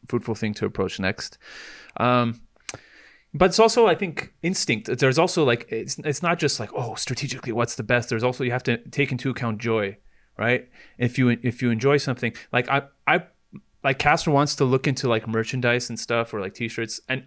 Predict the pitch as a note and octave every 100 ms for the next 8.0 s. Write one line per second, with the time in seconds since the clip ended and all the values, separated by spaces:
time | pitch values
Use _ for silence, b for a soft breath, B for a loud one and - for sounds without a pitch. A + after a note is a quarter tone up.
0 | - C#3+ D3 C#3+ C#3+ C3 B2 A#2 A2+ A#2
1 | - A2+ A2 - G#2+ G2 E2+ - B2 A2
2 | G2 G#2+ G2+ F#2 G2+ b b - A2 C#3+
3 | D#3 C#3+ B2+ B2+ A#2+ A#2 A#2 A#2+ A2 G#2
4 | G#2+ G2 G2+ - G#2+ A2 G#2 G#2 A#2 A#2
5 | G#2+ G#2 G#2+ G#2 G#2+ G2+ G2+ F2+ F#2 _
6 | b b b b - A2+ G#2+ A2+ A2 G#2+
7 | - - B2 B2 A#2+ A#2+ B2+ B2 A2+